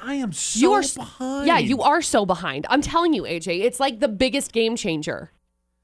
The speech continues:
Speaker 1: What? Okay, okay, fine. If I had to pick a point to die on, then can we just talk about the fact that producer Butter's like, "If I have to take out my wallet," I'm like, "Oh, really?"
Speaker 2: See, I take my,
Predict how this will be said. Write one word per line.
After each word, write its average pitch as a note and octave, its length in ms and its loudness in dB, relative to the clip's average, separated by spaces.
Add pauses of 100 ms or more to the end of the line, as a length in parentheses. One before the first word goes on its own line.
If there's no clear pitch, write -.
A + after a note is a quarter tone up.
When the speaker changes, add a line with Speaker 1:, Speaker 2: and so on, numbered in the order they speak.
(240)
Speaker 1:
What? G#3+ 140 -8 (1300)
Okay, F3+ 360 0
okay, F3 260 0
fine. F3+ 280 0
If D3 100 -10
I A3+ 120 4
had B3 140 2
to A#3+ 60 -2
pick A#3+ 200 0
a G#3 40 0
point G#3+ 300 0
to G3+ 60 -2
die G3 280 4
on, F#3 140 2
then F3+ 140 0
can F3+ 100 -2
we G#3 60 0
just G#3 180 -2
talk A3 220 0
about A3 180 2
the G3 60 -6
fact G#3 220 2
that G3+ 60 -2
producer F#3 280 -2
Butter's G3 180 0
like, F#3 120 -6
"If - 220 -12
I G#3 100 4
have G3+ 200 4
to F3 60 -4
take G#3 120 4
out G3+ 60 0
my F3+ 80 2
wallet," F#3 220 4
I'm F3+ 60 -6
like, F3 140 -4
"Oh, F#3+ 720 -2 (340)
really?" A#3 720 4 (1160)
Speaker 2:
See, D#4+ 280 0
I E4 160 2
take G4 200 -2
my, D#4+ 180 4